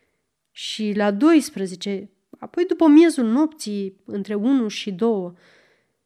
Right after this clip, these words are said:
Către orele patru însă nu mai era.”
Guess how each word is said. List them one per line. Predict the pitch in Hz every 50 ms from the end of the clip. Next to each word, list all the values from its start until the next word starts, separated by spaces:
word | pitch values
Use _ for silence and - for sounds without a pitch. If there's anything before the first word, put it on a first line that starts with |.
| _ _ _
Către | - - 240 - 262 285
orele | 285 294 320 339 339 330 311 311
patru | 311 - 320 320 320 320 - 302
însă | 302 311 311 302 - 320
nu | 311 311 339 370
mai | 381 370 320 269
era.” | 220 202 202 185 180 180 185 175 _ _ _